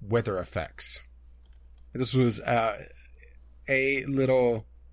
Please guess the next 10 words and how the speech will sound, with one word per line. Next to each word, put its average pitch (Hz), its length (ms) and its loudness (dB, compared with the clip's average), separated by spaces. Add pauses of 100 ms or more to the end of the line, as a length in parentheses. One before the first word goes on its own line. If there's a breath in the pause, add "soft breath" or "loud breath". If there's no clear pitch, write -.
kind 123 180 0
of - 200 -12
joke 113 360 -2
for - 180 -8
you 101 540 -6
since 98 340 -2
you 104 140 -2
were, 95 260 -6
you 98 120 -6
know, 73 100 -10